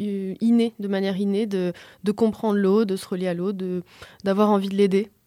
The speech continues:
euh, d'avoir envie de le soutenir. Ça, c'est des choses qu'on a, euh, de manière innée. Mais juste qu'on, on nous fait grandir dans un système qui est basé sur la compétition et où, du coup, bah, on, on,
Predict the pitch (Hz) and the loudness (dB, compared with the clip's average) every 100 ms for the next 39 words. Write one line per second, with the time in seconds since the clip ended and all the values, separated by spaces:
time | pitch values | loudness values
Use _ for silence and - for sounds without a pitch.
0 | 202 185 180 180 180 180 180 180 190 - | -10 -8 -6 -6 -6 -4 -6 -6 -6 -6
1 | 214 202 208 - _ _ _ _ - 226 | -6 -6 -8 -12 _ _ _ _ -8 -6
2 | 208 185 247 233 208 202 214 220 - - | -4 -4 -4 -6 -2 0 0 -2 -8 -12
3 | 185 - - - - 180 190 180 202 208 | -14 -20 -20 -18 -10 -6 -2 -2 -2 -2
4 | 190 202 _ - 185 185 254 - 220 202 | -4 -8 _ -8 -6 -4 -8 -2 -2 -2
5 | - - - _ 202 208 214 208 202 - | -8 -20 -20 _ -2 2 2 2 0 -2
6 | 254 226 214 247 240 208 196 180 180 - | -2 0 0 -2 -2 -2 -2 -2 -2 -6
7 | - 233 240 - 208 190 202 - 190 202 | -8 -4 -4 -4 -4 -4 -4 -6 -6 -6
8 | 190 185 - 262 262 202 185 190 - 285 | -8 -10 -8 -2 -2 -2 -4 -10 -6 -2
9 | 190 170 165 160 - 76 - 180 | 0 0 -2 -4 -8 -10 -6 -6